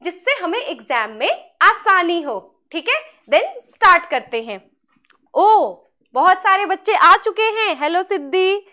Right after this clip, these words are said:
हेलो रिद्धि, हेलो गुप-, विभ-, अ, हेलो निर्मल जांगीर, हेलो वैभव गुप्ता, हेलो। तो चलिए स्टार्ट करते हैं।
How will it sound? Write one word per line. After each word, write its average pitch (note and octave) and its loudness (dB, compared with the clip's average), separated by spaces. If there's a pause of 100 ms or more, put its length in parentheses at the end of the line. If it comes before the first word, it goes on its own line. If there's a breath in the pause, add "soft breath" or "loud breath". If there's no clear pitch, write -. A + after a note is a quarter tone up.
(240 soft breath)
हेलो F#4 4
रिद्धि, F#4 -2
हेलो F4 -4
गुप-, F4+ -12
विभ-, D4+ -6
अ, D4+ 0 (1500 soft breath)
हेलो F4+ 0
निर्मल F#4+ -2
जांगीर, E4 2 (140)
हेलो D#4+ 0
वैभव E4+ 0
गुप्ता, E4+ -2 (260)
हेलो। F4+ -2 (360)
तो G4 -10
चलिए G4+ -2
स्टार्ट F#4 0
करते A3 -14
हैं। G3+ -20